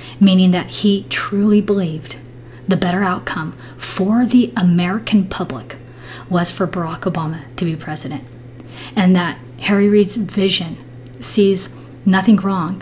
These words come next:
with collateral damage to achieve that higher moral ends. Now, obviously, I disagree with this vision and therefore his method. However,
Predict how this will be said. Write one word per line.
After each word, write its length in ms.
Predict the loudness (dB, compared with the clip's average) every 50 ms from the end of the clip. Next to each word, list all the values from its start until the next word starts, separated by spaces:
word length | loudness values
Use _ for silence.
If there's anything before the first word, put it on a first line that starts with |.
| -6 -4
with 240 | -2 -2 -2 -4 -6
collateral 580 | -6 -4 -2 -2 -2 -2 -2 -4 -4 -4 -6 -6
damage 640 | -4 -4 -4 -4 -4 -2 -4 -4 -4 -6 -6 -8
to 140 | -4 -4 -2
achieve 720 | -2 0 0 2 4 6 6 6 6 6 4 2 0 -6 -14 -18 -18 -18 -18 -18 -10 -4
that 260 | -2 -2 0 -2 -4 -8 -12 -18 -12
higher 680 | -8 -6 -4 -4 -4 -2 -2 -4 -4 -4 -6 -8 -10 -14 -18 -16 -4 2
moral 460 | 4 4 4 4 2 0 -2 -4 -6
ends. 520 | -8 -8 -8 -8 -6 -6 -6 -8 -8 -12 -18 -20 -20 -20 -20 -20 -20 -20 -20 -20 -18 -16 0 2
Now, 280 | 4 4 4 4 2 0 0
obviously, 440 | 0 0 2 2 0 0 0 -2
I 100 | -2 -4
disagree 720 | -4 -4 -4 -4 -4 -4 -6 -6 -8 -4 0 2 2 2 0 -4 -16 -18 -20 -18 -18 -18 -18 -18 -10 -6 -4
with 140 | -4 -4 -4
this 180 | -4 -6 -6
vision 560 | -4 -4 -4 -2 -2 -4 -6 -6 -8 -10 -14 -18 -20 -20 -20 -20 -20 -20 -20 -6 -2
and 460 | 0 2 4 4 4 6 6 6 4 4 0 -2
therefore 640 | 0 0 0 0 0 -2 -2 -2 -2 -4 -8 -10 -14 -18 -20 -20 -20 -20 -18 -10
his 260 | -8 -6 -2 -2 0
method. 460 | -2 -2 -4 -6 -8 -10 -10 -10 -14 -16 -18 -18 -18 -20 -20 -20 -18 -18 -14 -8
However, 680 | -4 -2 0 2 2 2 2 2 2 4 4 4 4